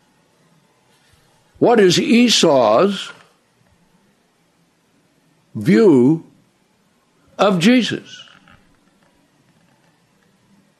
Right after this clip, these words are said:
See? Are they willing to come to God and say,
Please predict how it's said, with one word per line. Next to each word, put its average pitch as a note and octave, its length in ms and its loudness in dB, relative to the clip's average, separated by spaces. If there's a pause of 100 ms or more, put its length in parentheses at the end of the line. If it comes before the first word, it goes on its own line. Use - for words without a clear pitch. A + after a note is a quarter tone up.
(140)
See? A2 220 -10 (580)
Are D#3+ 180 0
they E3 160 2
willing A3+ 480 2
to A#3 140 0
come G#3+ 280 2
to G#3 100 2
God G3 300 2
and F#3+ 160 -2
say, F3 480 0